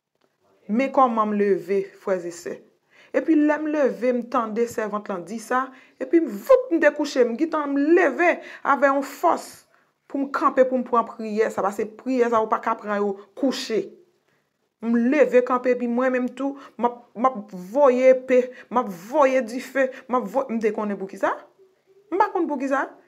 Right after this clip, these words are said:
Yo menm tou yo pa konnen pou ki sa? Wè? Men mwen menm, mon sèl bagay, m konnen m te nan moman. M konnen m te nan yon moman.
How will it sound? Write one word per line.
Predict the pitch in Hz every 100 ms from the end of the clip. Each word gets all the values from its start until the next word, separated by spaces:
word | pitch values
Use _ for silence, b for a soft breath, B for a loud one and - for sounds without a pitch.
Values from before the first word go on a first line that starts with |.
| -
Yo | 359
menm | 330 285
tou | 262
yo | 240
pa | 240
konnen | 220
pou | 240
ki | 233
sa? | 226 262 403 _ _ _ _ _ _ -
Wè? | 214 269 - - _ _ _ _ _ _ _ _ _ _ _ -
Men | 220 247
mwen | 254
menm, | 220 208
mon | 196
sèl | - 226 208
bagay, | 202 233 233
m | 202
konnen | 214 185 208 233
m | 214
te | 196
nan | 180 175
moman. | 240 262 185 185 _ _ _ _ _ _ _ _ _ 170
M | 175
konnen | 190 180 190
m |
te | 190 180
nan | 180 175
yon | 175 175
moman. | 277 285 190